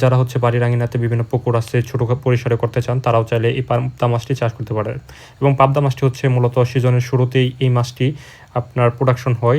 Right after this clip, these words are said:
রেণু প্রোডাকশন হয়। এট-, এই আপনার ফেব্রুয়ারি মাসের শেষের দিকে এবং মার্চের শুরুর দিকে এই মাছের পোনাটা পেয়ে যাবেন। এবং আপনারা যারা আষাঢ় মাসের আগে একটি পারফেক্টলি মাছ চাষ করতে চাচ্ছেন অল্প পানির মধ্যে, তাহলে আপনারা এই পাবদা মাছটি চাষে দিতে পারেন। এবং এই মাছের যে পোনাগুলো আছে,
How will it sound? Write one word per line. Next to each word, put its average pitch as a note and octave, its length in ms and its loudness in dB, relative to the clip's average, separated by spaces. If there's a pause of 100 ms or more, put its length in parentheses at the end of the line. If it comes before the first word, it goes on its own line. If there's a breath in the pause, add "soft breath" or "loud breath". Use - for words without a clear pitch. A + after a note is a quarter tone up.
রেণু B2 260 4
প্রোডাকশন A#2 400 -2
হয়। B2 240 0
এট-, C3 240 -6
এই A#2+ 140 0
আপনার A#2+ 280 0 (100)
ফেব্রুয়ারি B2 380 2
মাসের B2 360 0 (320 loud breath)
শেষের C3 400 2
দিকে B2+ 200 0
এবং A#2+ 240 2
মার্চের A#2+ 300 0
শুরুর B2+ 200 2
দিকে B2 200 0
এই A#2+ 140 2
মাছের A#2+ 240 0
পোনাটা A#2+ 260 0
পেয়ে A#2+ 240 0
যাবেন। B2+ 180 2 (100)
এবং A#2+ 120 0 (100)
আপনারা A#2 220 0
যারা A2+ 220 4 (480 loud breath)
আষাঢ় C3+ 280 2
মাসের C3 220 0 (120)
আগে B2 240 2
একটি B2 160 -2 (140)
পারফেক্টলি B2 420 2
মাছ A#2 180 2 (100)
চাষ A#2+ 140 0
করতে B2+ 240 -4
চাচ্ছেন B2 340 -2 (120)
অল্প B2+ 140 -2 (100)
পানির B2 240 2
মধ্যে, A#2 240 -2
তাহলে A#2 240 0 (100)
আপনারা A#2+ 240 0 (100)
এই C3 120 0
পাবদা A#2+ 200 0
মাছটি A#2 260 -4
চাষে B2 260 -2
দিতে A#2 200 -2
পারেন। A2+ 260 -2 (460 loud breath)
এবং C3+ 200 2 (160)
এই D3+ 100 2
মাছের D3+ 300 0
যে C3+ 100 2
পোনাগুলো C3 520 0
আছে, - 160 -4